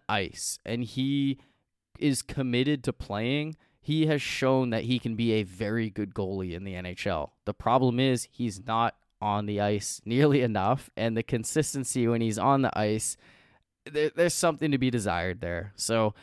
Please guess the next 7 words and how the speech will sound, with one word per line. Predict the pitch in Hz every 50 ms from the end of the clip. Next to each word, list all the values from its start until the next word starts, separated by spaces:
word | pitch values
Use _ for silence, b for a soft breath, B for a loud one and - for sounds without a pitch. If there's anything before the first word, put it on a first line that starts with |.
| B B B B B -
I | - 139 156
have | 147 147 139 123 -
questions | - 135 120 113 - - 120 117 113
about | 110 113 107 95 - _
bringing | 113 113 107 110 110 107
him | 110 104 101
back, | 104 101 98 101 104 - - -